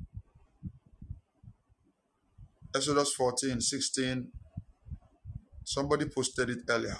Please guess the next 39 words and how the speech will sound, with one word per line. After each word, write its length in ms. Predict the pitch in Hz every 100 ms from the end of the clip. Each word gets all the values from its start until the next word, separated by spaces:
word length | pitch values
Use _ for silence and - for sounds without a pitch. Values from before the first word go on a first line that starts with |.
| -
All 120 | 139
right. 200 | 127 113 - - -
So 140 | - 147
look 180 | 170
at 140 | 156 139
this. 400 | 156 151 151 - - -
After 260 | 175 180 190
God 220 | 185 160
said, 420 | 143 151 151 147 -
"Why 240 | 139 147
cry 280 | 147 143 139
to 120 | 131
me? 360 | 123 131 127 135 131
Tell 160 | 143
them 180 | 143 139
to 120 | 131 123
move." 240 | 135 131 - - - - -
The 100 | 120
next 260 | 151 175
thing 120 | 160
he 60 | 127
said, 360 | 113 131 123 123 - - -
"But 220 | 135 131
lift 420 | 131 151 190 190 143
thou 300 | 151 147 -
up 200 | 139 135
thy 200 | 123 110
rod 500 | 110 120 113 127 - - - - - -
and 120 | 120
stretch 340 | - - 147 143
out 240 | 131 135 131
thy 160 | 120
hand 400 | 113 123 120 123 - - - -
and 180 | 117 110
hand 300 | 123 175 165
over 240 | 165 151 151
the 160 | 127
sea 560 | 113 - 123 120 135 - - - - - - - _ _ _ _ _ _ - -
and 400 | 135 127 123 113